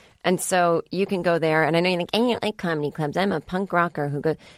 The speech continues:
I, this is the comedy club you like. And the guy, Nick, that runs it is an amazing older gentleman.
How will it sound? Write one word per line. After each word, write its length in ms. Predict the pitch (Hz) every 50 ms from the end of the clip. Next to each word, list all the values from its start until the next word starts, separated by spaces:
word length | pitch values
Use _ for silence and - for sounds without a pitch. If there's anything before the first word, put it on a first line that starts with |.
| _ - - - -
I, 60 | 185
this 260 | 175 - 220 214 -
is 100 | 196 175
the 80 | 190 190
comedy 320 | - 175 175 170 160 151
club 200 | - 160 156 139
you 100 | 143 143
like. 260 | 139 135 120 117 -
And 100 | - 151
the 100 | 156 151
guy, 160 | 143 156 156 151
Nick, 200 | 151 151 147 -
that 140 | - 143 151
runs 240 | 147 143 143 135 143
it 60 | 143
is 120 | 135 131
an 60 | 139
amazing 480 | 143 139 147 151 151 160 151 - 151 139
older 400 | - - 185 208 202 196 180 160
gentleman. 420 | - - 151 147 151 151 151 147